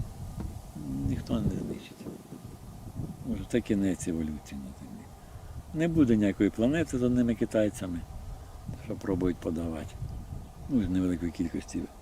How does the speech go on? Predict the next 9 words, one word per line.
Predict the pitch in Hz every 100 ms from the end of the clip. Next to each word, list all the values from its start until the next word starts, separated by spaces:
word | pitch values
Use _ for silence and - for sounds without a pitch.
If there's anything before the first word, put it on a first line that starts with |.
| - - - -
євреїв, | 107 92 90 87 87
які | 82
будуть | 82 85 -
керувати | 90 82 80 -
китайцями. | - 78 80 - 69 - - - - - - - - - - -
Нічого | 117 98 139
цього | 110 101
не | 87
буде. | 78 73 -